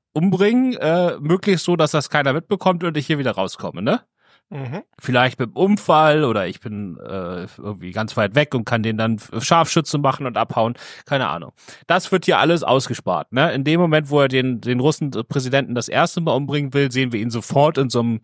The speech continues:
Speaker 1: Kirchenglockenturm da, wie er einfach dann, äh, Fernschützengewehr macht. Das heißt, das ganze Szenario fällt weg. Später versteckt er einmal eine Pistole auf dem, äh, Restaurantklo, das er dann rausholt.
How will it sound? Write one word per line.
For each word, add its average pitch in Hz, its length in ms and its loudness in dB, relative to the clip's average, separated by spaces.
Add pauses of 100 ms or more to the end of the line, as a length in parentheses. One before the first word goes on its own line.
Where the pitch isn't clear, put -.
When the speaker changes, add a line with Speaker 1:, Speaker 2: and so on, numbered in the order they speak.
(300)
Speaker 1:
Kirchenglockenturm 151 1300 0
da, 135 280 4
wie 127 100 -2
er 123 140 2
einfach 117 360 0
dann, 107 400 -4
äh, 104 240 -4
Fernschützengewehr 139 880 -2
macht. 139 280 -4 (460)
Das 127 140 -4
heißt, 143 220 0
das 139 160 2
ganze 139 300 0
Szenario 120 500 2
fällt 104 300 -2
weg. 147 260 0 (1200)
Später 151 440 2
versteckt 143 420 0
er 131 100 6
einmal 135 280 4
eine 131 140 2
Pistole 143 760 2
auf 127 220 0
dem, 123 420 -2
äh, 87 60 -8
Restaurantklo, 120 1160 0
das 131 220 -2
er 127 80 0
dann 123 160 0
rausholt. 120 600 0